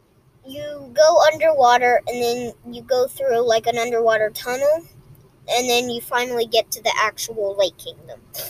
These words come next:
So, then you kinda, like, so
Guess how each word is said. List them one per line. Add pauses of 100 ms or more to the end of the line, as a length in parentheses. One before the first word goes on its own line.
(1600)
So, (1400)
then (1300)
you (720)
kinda,
like,
so